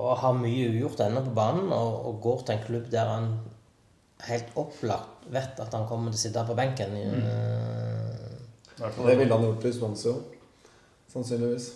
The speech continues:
Speaker 1: Ja, men, men, men hvis han først skulle vekk fra en klubb, så var det kanskje greit å finne seg noe som, eh, der han faktisk fikk spille. Men, eh, jeg takker og bukker, jeg. Den, den helt grei, eh,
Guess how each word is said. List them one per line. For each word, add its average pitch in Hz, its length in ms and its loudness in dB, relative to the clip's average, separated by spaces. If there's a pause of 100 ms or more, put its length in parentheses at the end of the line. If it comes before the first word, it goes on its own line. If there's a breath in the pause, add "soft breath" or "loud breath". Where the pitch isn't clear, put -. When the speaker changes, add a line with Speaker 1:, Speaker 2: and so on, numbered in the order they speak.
Speaker 1:
Ja, 190 280 12
men, 180 220 4
men, 175 220 6
men 180 100 6
hvis 160 120 4
han 170 100 4
først 190 260 4
skulle 170 220 4
vekk - 180 0
fra 123 140 2
en - 20 -4
klubb, 120 240 2
så 165 160 0
var 160 80 6
det 156 100 4
kanskje 151 280 0
greit 151 260 4
å - 20 -2
finne 131 280 0
seg 123 160 2
noe 127 180 2
som, 117 320 0
eh, 113 560 0
der 123 160 2
han 120 80 0
faktisk 131 400 -6
fikk 113 160 -6
spille. 117 320 -2 (160)
Men, 151 220 2
eh, 139 260 2 (600 loud breath)
jeg 131 160 -2
takker - 300 -2
og 147 60 -2
bukker, 151 300 4
jeg. 151 100 4
Den, 143 320 0
den 131 220 2
helt 139 440 -4
grei, 135 320 4
eh, 110 840 2